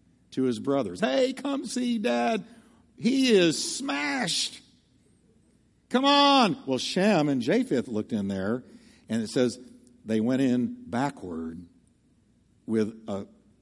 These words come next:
blanket and threw it over their father and covered his sin and his shame. God, when Noah woke up and realized what was done,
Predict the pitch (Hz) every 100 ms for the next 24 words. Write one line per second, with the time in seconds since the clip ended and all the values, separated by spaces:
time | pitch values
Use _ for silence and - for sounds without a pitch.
0 | _ _ _ _ - 117 135 143 104 -
1 | - - _ 104 - - 143 139 131 123
2 | 113 104 98 117 110 104 92 82 120 104
3 | 92 98 85 - _ _ - 113 95 76
4 | 73 - _ _ _ _ _ _ - 202
5 | 196 - 214 175 - - - _ _ _
6 | _ _ _ _ _ _ _ - 117 123
7 | 143 156 175 165 - _ _ _ _ _
8 | _ _ _ - 110 101 123 151 156 151
9 | 151 131 110 101 120 120 120 123 127 113
10 | 113 123 139 151